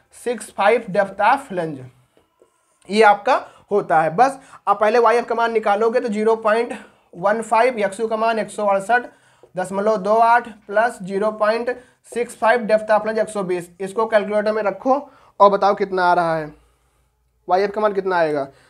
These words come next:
ज़ीरो पॉइंट वन फ़ाइव इंटू वन सिक्सटी एट पॉइंट टू एट प्लस ज़ीरो पॉइंट सिक्स फ़ाइव इंटू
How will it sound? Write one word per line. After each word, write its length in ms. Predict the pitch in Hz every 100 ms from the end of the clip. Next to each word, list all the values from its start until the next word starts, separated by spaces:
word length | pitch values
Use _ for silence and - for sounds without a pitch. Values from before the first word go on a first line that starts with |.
| _
ज़ीरो 240 | 170 196 233
पॉइंट 300 | 226 220 214
वन 240 | 208 226
फ़ाइव 340 | 226 226 226 220
इंटू 440 | 190 190 233 254 - _ _
वन 240 | 175 220 226
सिक्सटी 380 | 220 208 - 220
एट 220 | 220 214
पॉइंट 280 | 202 196 190
टू 140 | 226 226
एट 240 | 233 233
प्लस 340 | 196 233 247 - _ _ 170
ज़ीरो 260 | 208 226
पॉइंट 260 | 226 214 214
सिक्स 280 | - 202 -
फ़ाइव 280 | 220 220 214
इंटू 380 | 196 196 247